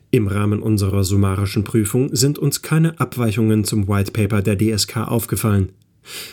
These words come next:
Besonders die einfache interne Verwaltung hat uns überzeugt.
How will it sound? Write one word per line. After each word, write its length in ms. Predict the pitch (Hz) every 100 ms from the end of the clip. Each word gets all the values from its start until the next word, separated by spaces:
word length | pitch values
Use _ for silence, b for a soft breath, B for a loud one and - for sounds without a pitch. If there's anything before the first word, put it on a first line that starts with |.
| B
Besonders 500 | 135 123 165 190 -
die 220 | 180 170
einfache 420 | 127 151 - 135
interne 480 | 127 120 104 110 107
Verwaltung 540 | 104 104 101 104 107 101
hat 120 | 104
uns 160 | 98
überzeugt. 640 | 101 107 - 107 95 -